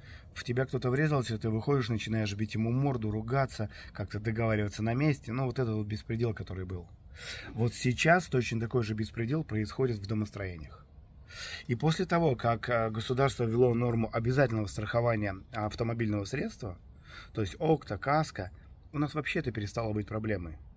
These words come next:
Заметили? К сожалению, нам нужно вводить такое же страхование на дома. Полное страхование, полное обязательное страхование.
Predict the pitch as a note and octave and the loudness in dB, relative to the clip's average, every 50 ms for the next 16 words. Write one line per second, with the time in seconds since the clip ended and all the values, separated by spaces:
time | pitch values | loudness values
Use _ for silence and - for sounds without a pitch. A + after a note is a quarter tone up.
0 | - - - - - - - - - - G2 G#2 B2 D#3+ D#3+ - A#2 G2 F#2 - | -20 -20 -20 -20 -20 -20 -20 -20 -16 -10 -4 0 0 0 0 0 -4 -6 -6 -8
1 | - - - - - - - - - - - - - - - - - - - - | -12 -20 -20 -20 -20 -20 -20 -20 -18 -18 -16 -16 -16 -18 -18 -20 -20 -18 -14 -12
2 | - - - D#3 C#3+ C3 D#3 D3 C#3+ D3+ D3 C3+ A#2+ G#2+ F#2+ F2 E2 D#2 D2 - | -6 0 4 4 6 6 6 6 6 6 6 6 4 4 2 0 -4 -8 -10 -14
3 | - - - - - - - - - - A#2+ A#2+ B2+ C3 B2 B2 - - - - | -18 -20 -20 -20 -20 -20 -20 -18 -12 -6 -2 2 4 4 4 2 0 -6 -14 -16
4 | - C#3 B2 C#3 C#3+ D3 C#3+ B2+ B2 A2 G2+ F#2 F2 F2 - A2 G#2+ G#2+ A2+ A2+ | -6 0 4 6 6 6 4 4 2 0 0 0 -4 -6 -6 -4 -2 0 0 0
5 | A2+ B2+ C3 - - G#2+ - - B2 A2+ G2+ G2 - - G2+ F#2 - A2 A2 A#2 | 0 -2 -2 -2 -4 -6 -2 -2 0 0 0 -2 -4 -6 -6 -6 -4 -4 -2 -2
6 | A2+ A2 G#2 G#2 G2 F#2+ F#2 F#2 F#2 F2+ F2 E2 - - - - - - - B2+ | -2 -2 -2 -2 -4 -4 -4 -6 -6 -6 -8 -10 -12 -14 -16 -18 -16 -6 2 6
7 | B2+ C3+ C3+ B2 A#2 A2 G#2 - - G#2+ G#2+ - - - - - G2+ G2 G#2+ A2+ | 8 8 8 8 6 2 0 -2 -2 -4 -4 -4 -4 -8 -6 -2 0 0 0 0
8 | A2 G2+ F2+ E2 - - B2 B2 C3+ C#3 C#3 C3 A#2+ A2+ G#2+ G#2 G2+ A2 G#2+ G#2 | -2 -4 -6 -4 0 2 4 4 6 4 4 2 2 0 0 -2 -2 -2 -2 -2
9 | G#2+ G#2 F#2+ - - F#2+ - - G2 E2+ E2+ E2+ E2 - - | -4 -6 -6 -8 -10 -12 -10 -10 -8 -8 -10 -12 -14 -16 -18